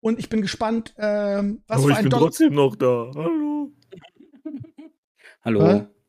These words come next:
Speaker 1: Bruno, das ist wirklich so schwer, dich einzupegeln, weil manchmal redest du laut und dann
Speaker 2: Hallo?
Speaker 1: übersteuert. Ja, nee, aber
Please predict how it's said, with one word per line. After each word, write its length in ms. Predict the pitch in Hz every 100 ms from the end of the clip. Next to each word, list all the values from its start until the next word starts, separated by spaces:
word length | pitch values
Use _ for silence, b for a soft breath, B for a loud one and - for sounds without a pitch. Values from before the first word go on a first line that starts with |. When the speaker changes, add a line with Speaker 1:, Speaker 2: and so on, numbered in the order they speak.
| _ _ _ _ _ _ _ _ _ _ _
Speaker 1:
Bruno, 240 | 240 233 -
das 200 | 170 226
ist 180 | 320 -
wirklich 240 | - 247 -
so 160 | 277
schwer, 200 | 285 277
dich 160 | 240 -
einzupegeln, 720 | 254 - - 185 170 190 269 - _
weil 140 | 202
manchmal 200 | 240 247
redest 240 | 233 214 -
du 40 |
laut 400 | 220 262 233 285
und 100 | 208
dann 280 | 214 226 220
Speaker 2:
Hallo? 160 | _ -
Speaker 1:
übersteuert. 600 | 214 123 277 240 202 - _ _
Ja, 220 | 190 254
nee, 160 | 285 339
aber 420 | 247 190 190 -